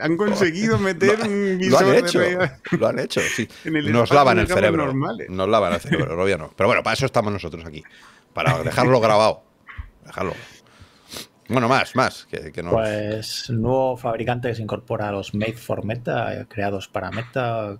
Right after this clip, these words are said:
Speaker 3: que es esta licencia oficial de Meta para crear accesorios para sus visores. Pues en este caso van a sacar Power Up para Quest tres, Quest tres S. Lo que estáis viendo en pantalla, que si lo, nos estáis escuchando,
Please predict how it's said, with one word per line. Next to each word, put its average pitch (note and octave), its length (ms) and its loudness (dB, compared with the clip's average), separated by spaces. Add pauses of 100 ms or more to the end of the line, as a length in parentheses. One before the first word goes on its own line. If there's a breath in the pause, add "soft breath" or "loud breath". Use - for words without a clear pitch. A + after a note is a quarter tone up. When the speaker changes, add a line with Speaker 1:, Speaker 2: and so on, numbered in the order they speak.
Speaker 3:
que B2 60 -12
es - 80 -12
esta G2+ 220 -6
licencia G#2 440 -6
oficial G#2 440 -4
de G2 100 -6
Meta A2 260 -2
para G#2 360 -4 (160)
crear G#2 240 -4
accesorios G#2 560 -4
para G#2 240 -6
sus G#2+ 120 -8
visores. B2+ 380 -4 (800 loud breath)
Pues A#2 180 2
en A#2 80 -2
este A#2+ 180 -4
caso A#2+ 280 -2
van A2 140 -2
a G#2 40 -6
sacar G#2+ 460 -4 (100)
Power A2+ 380 0
Up - 60 -14 (280)
para G2+ 240 -4
Quest G#2+ 260 -6
tres, G#2+ 360 -6 (120)
Quest - 220 -6
tres - 200 -6
S. E3 340 -4 (320)
Lo G#2 100 -2
que G2 60 -4
estáis G#2 200 -4
viendo F#2+ 200 -4
en F#2+ 80 -10
pantalla, B2 540 -6 (280)
que F#2+ 200 -6
si F#2+ 120 -8
lo, F#2 220 -10
nos F#2+ 160 -8
estáis F#2 220 -4
escuchando, G#2+ 560 -4